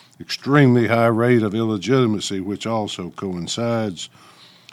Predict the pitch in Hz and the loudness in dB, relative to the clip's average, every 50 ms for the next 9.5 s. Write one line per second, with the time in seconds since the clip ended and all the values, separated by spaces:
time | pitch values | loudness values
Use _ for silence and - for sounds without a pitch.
0 | - _ - 120 131 123 - - 123 123 123 117 110 110 123 123 117 - - 120 | -18 _ 2 2 2 2 2 2 2 2 4 2 2 2 2 2 2 2 0 -2
1 | 117 113 113 120 113 104 - - 120 120 120 - - 113 113 123 139 143 139 135 | 0 0 0 0 0 -2 -2 -2 -2 -2 -2 -2 -2 -2 2 4 6 6 6 4
2 | - 110 98 87 78 - _ _ - 85 87 87 107 135 127 - - - 101 82 | 2 -2 -4 -6 -8 -10 _ _ -14 -14 -8 -2 0 0 0 0 -2 -6 -6 -8
3 | 69 67 - _ _ _ - - _ _ _ _ _ _ - 113 131 139 135 117 | -10 -16 -20 _ _ _ -20 -20 _ _ _ _ _ _ 0 2 4 4 4 4
4 | 143 143 135 143 143 143 139 135 123 117 143 139 135 - 131 127 120 120 131 135 | 4 4 6 6 6 6 6 4 4 2 0 0 0 -2 -2 -2 0 2 2 2
5 | 131 120 - 127 123 120 - 123 123 127 123 117 107 98 - - 117 123 123 117 | 2 0 0 0 -2 0 -2 -2 0 0 2 0 0 -2 -4 -4 -2 -2 0 0
6 | 113 113 104 98 101 90 - 104 101 98 90 85 - - 87 87 - - 82 95 | 0 -2 -2 -4 -4 -6 -6 -8 -8 -8 -8 -10 -10 -12 -12 -12 -12 -12 -10 -8
7 | 98 101 87 90 95 98 110 135 143 127 110 - - 117 143 147 131 113 120 131 | -8 -6 -6 -6 -6 -2 0 2 2 2 0 -2 -4 -4 -4 -4 -4 -4 -2 0
8 | 127 123 120 117 113 107 107 104 101 - - 85 92 107 107 98 85 87 - - | 0 0 0 0 -2 -2 -4 -6 -8 -10 -12 -8 -6 -4 -4 -4 -6 -8 -6 -4
9 | - 123 120 107 - - - 58 55 | -2 -2 -2 -2 -4 -8 -14 -18 -20